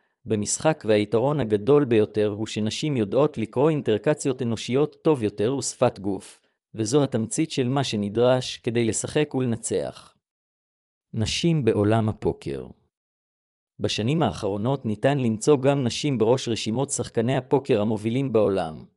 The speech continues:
כמו ליב בור, האישה הראשונה אשר זכתה בצמיד אליפות העולם בפוקר ובתואר בסבב הפוקר האירופי, ונסה סלאבסט, שחקנית פוקר אמריקאית אשר זכתה בשלוש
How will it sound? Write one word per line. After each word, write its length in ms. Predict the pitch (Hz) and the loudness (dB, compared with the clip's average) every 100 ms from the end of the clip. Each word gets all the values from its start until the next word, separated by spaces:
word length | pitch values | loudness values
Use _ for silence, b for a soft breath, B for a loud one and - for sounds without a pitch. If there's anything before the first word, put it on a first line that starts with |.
| _ _ _ | _ _ _
כמו 200 | 113 113 | -2 0
ליב 260 | 110 113 98 | 2 0 0
בור, 380 | 107 101 80 - _ _ _ - | 0 0 -2 -16 _ _ _ -8
האישה 320 | 107 98 156 | -6 2 4
הראשונה 560 | 143 107 - 104 110 151 | 4 2 -2 -2 -2 -4
אשר 260 | 120 127 | -2 -2
זכתה 380 | 110 110 - 139 | 0 -2 0 0
בצמיד 480 | 127 113 117 123 143 | 0 0 0 -2 0
אליפות 360 | 120 107 151 131 | -2 0 0 2
העולם 340 | 107 127 123 | 4 4 0
בפוקר 580 | 104 - 147 - 110 117 - | -2 0 0 0 -8 -6 -6
ובתואר 480 | 110 104 - 147 | -4 -2 2 2
בסבב 480 | 117 104 - 131 123 | 2 -2 0 0 0
הפוקר 440 | 107 - 143 120 101 | 0 0 0 2 2
האירופי, 540 | 95 107 - 90 76 _ _ _ - | 0 -2 -6 -10 -10 _ _ _ -8
ונסה 380 | 107 113 123 147 | -4 -2 0 0
סלאבסט, 800 | - 151 104 98 - 85 - _ _ _ - | 0 0 2 0 -4 -6 -8 _ _ _ -12
שחקנית 540 | - 107 117 131 170 | -10 -4 -2 -2 -4
פוקר 400 | - 139 147 131 | -2 -2 2 0
אמריקאית 680 | 110 107 110 - 143 160 160 | 0 -2 -2 2 2 2 -2
אשר 260 | 139 135 113 | -2 -2 -2
זכתה 380 | 110 - 147 | -4 -2 -2
בשלוש 800 | 139 123 - 117 98 85 - - | 0 -2 0 2 2 0 -10 -18